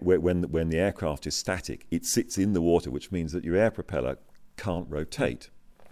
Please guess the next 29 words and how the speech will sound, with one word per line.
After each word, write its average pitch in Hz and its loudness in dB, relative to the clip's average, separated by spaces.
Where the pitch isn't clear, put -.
And 85 -2
so 92 2
they 87 2
came 120 0
up 95 -4
with 80 -2
this, - -4
uh, 67 -6
idea 76 2
that 67 -6
they 71 -2
would 71 -4
have - -8
water 104 0
propellers 64 -6
at - -12
the 90 -2
bottom 92 -4
of 67 -6
each 78 -8
hydrofoil, 78 -4
um, 82 -4
and 82 -4
then 87 -2
a - -6
complex 101 -4
system 85 -6
of 69 -12
clutches - -6